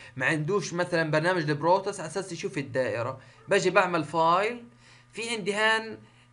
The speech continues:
أمر اسمه إكسبورت جرافيكس، في عندي هان أمر إكسبورت، آه، أدوبي بي دي إف فايل.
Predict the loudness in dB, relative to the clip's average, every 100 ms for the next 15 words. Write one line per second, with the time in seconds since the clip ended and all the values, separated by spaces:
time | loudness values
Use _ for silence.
0 | _ _ _ _ 2 4 4 2 2 -2
1 | -6 -6 -10 -8 2 2 2 0 2 2
2 | 0 -4 -8 -12 -14 _ _ -12 -6 -4
3 | -4 -2 -2 0 2 2 2 0 -4 -10
4 | -6 2 2 2 -8 -18 0 4 4 2
5 | -2 0 0 0 -4 -2 0 0 0 2
6 | 2 0